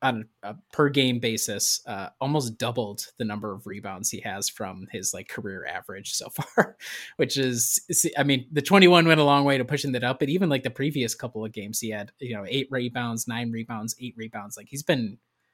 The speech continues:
grabbing a lot of rebounds, which it's not that I don't think of Bobby as a rebounder, but I,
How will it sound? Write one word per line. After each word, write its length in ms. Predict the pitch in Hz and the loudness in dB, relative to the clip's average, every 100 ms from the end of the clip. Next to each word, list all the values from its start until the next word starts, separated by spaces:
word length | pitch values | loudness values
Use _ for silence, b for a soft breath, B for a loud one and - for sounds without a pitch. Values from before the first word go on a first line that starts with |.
| _ _ _ _ _ _ | _ _ _ _ _ _
grabbing 360 | 110 156 147 | 2 4 4
a 60 | 113 | 4
lot 160 | 147 | 4
of 80 | 147 | 4
rebounds, 500 | 120 156 220 226 220 | 0 2 2 2 2
which 400 | 139 110 - - - | 2 2 -2 -4 -6
it's 180 | 147 180 | 0 4
not 220 | 175 175 | 4 6
that 240 | 147 127 | 4 4
I 60 | 127 | 0
don't 320 | 131 127 120 _ _ _ _ _ _ _ _ _ _ - | 0 0 -2 _ _ _ _ _ _ _ _ _ _ -2
think 200 | 127 123 | 0 2
of 120 | 117 | 2
Bobby 280 | 123 117 120 | 2 2 0
as 100 | 110 | -2
a 60 | |
rebounder, 480 | 110 120 139 139 143 | -2 -2 0 0 0
but 100 | 127 | 0
I, 160 | 123 | -2